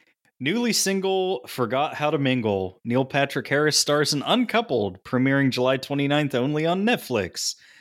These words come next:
Stunned when his long-term boyfriend moves out, a New York City real estate broker faces the prospect of starting over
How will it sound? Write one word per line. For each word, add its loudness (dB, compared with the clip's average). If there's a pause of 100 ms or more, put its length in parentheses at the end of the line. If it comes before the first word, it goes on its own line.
(200)
Stunned 0
when 2
his 0
long-term 2
boyfriend 0
moves 0
out, 2 (260)
a -4
New 2
York 2
City -2
real 0
estate -4
broker -2
faces -2
the -6
prospect -2
of -10
starting -2
over 0